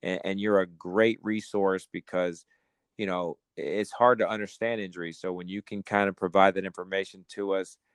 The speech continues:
uh, and explain it in a way that we can, you know, understand it and, and use that to our advantage,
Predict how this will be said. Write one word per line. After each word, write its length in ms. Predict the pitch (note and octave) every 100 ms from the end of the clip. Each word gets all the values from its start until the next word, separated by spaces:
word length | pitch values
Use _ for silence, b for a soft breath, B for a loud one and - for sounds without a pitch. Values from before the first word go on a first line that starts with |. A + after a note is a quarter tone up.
| _ _ F#2+
uh, 140 | F#2 -
and 140 | E2+
explain 540 | E2 - - G#2 A2
it 100 | G2+
in 100 | F2+
a 60 | F#2
way 220 | F2 F#2+
that 200 | F#2 F2+
we 140 | F2 F#2
can, 360 | - F#2 F2 _ _ _ -
you 80 | -
know, 200 | F#2 E2
understand 760 | G2 F#2+ F2 - G#2 G#2 G#2 F#2+
it 140 | E2+ -
and, 140 | E2+
and 160 | - F2+
use 220 | F#2+ F#2
that 220 | F#2+ F#2
to 140 | - F#2+
our 140 | F#2
advantage, 560 | E2 F#2 F#2 F2+ E2+